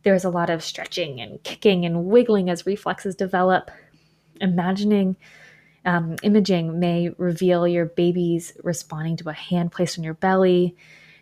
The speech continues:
through, though you most likely not feel this for a few more weeks. So just imagine, like, I know for me, when I watched the ultrasound for our daughter Allison, seeing how she would react to the ultrasound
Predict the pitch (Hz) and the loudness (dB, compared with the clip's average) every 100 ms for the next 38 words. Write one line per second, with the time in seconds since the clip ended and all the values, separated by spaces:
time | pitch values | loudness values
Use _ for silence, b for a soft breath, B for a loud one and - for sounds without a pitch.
0 | - 190 180 175 165 165 _ _ - 202 | -4 2 2 2 -2 -8 _ _ 2 4
1 | 196 202 196 175 175 160 - 214 185 147 | 6 4 2 -4 -4 -8 -4 2 2 0
2 | 170 - 160 175 160 156 160 - - B | -8 -8 -8 -6 -8 -8 -8 -10 -16 B
3 | B B - 196 - 196 185 180 185 170 | B B -8 -8 -2 -2 0 -2 -2 -6
4 | 160 - 180 - - B B B B B | -8 -8 -8 -8 -14 B B B B B
5 | _ _ - 196 190 185 180 170 165 165 | _ _ -6 -2 -2 -2 -4 -4 -4 -6
6 | 160 156 156 B - 180 170 - - - | -6 -6 -10 B -10 -2 -2 -2 -8 -6
7 | 180 165 170 180 170 165 160 - 170 165 | -4 -4 -6 -8 -8 -8 -8 -6 -4 -4
8 | 165 165 - 160 165 160 - 160 - B | -6 -8 -8 -8 -10 -12 -8 -8 -10 B
9 | B B B _ - - 196 190 180 180 | B B B _ -8 2 4 4 2 -2
10 | - - 160 156 156 156 b _ - 185 | -6 -6 -6 -6 -6 -10 b _ -2 0
11 | 165 156 - 170 160 - - - - - | 0 -2 -6 -4 -2 -4 -12 -18 -12 -4
12 | 175 165 156 151 - - 160 - 165 160 | 0 0 0 -4 -6 -6 -6 -8 -8 -6
13 | 160 156 | -6 -6